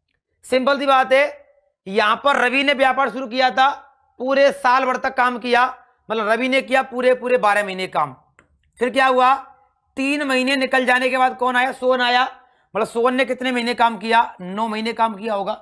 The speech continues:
definitely श्योर है। ठीक है, अब देखेंगे क्या होगा, तीन, अ, तीन ज़ीरो से कटेगा आपका तीन ज़ीरो, पन्द्रह पाँच पिछहत्तर, पन्द्रह चौके साठ, चार तिया बारह और तीन तिया नौ।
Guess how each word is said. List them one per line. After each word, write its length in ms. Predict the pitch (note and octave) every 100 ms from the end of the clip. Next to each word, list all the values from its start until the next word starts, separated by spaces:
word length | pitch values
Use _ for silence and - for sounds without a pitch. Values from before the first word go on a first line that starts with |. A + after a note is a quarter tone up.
| _ -
definitely 400 | F#3 F#3 A3+ G3+
श्योर 280 | G3 A3+ A3+
है। 80 | A#3+ - _ _ _
ठीक 160 | G#3 G#3
है, 140 | A#3+ - _ _ _ -
अब 120 | B3
देखेंगे 480 | B3+ G#3+ A3+ A3 B3+ - _ _
क्या 120 | A#3 G3+
होगा, 300 | E3+ D#3+ C3+ - _ _ _ _ _ _ _ A3+
तीन, 300 | B3 A3+ B3
अ, 220 | G3+ G3+
तीन 220 | G3+ A#3+
ज़ीरो 160 | B3+ A#3+
से 100 | B3+
कटेगा 300 | G#3+ A#3+ B3
आपका 200 | B3 B3
तीन 240 | A#3 A3+
ज़ीरो, 320 | A3+ B3 - - _ _ _ -
पन्द्रह 280 | A3 A#3+ B3
पाँच 280 | A#3+ B3+
पिछहत्तर, 520 | B3 - A#3 A#3 A#3+ - - _ _ _ _ _ _ _ _ _ -
पन्द्रह 220 | F#3+ G3+
चौके 220 | G#3+ G#3 F#3+
साठ, 340 | F#3+ G3 - - _ _ _ _ _ _ -
चार 220 | G#3 G#3
तिया 200 | A3 G3+
बारह 380 | D#3+ D#3 F3+ - _ _ _ _ _ -
और 60 | F3+
तीन 260 | G3+ F#3
तिया 200 | D#3+ E3
नौ। 200 | D3+ A#2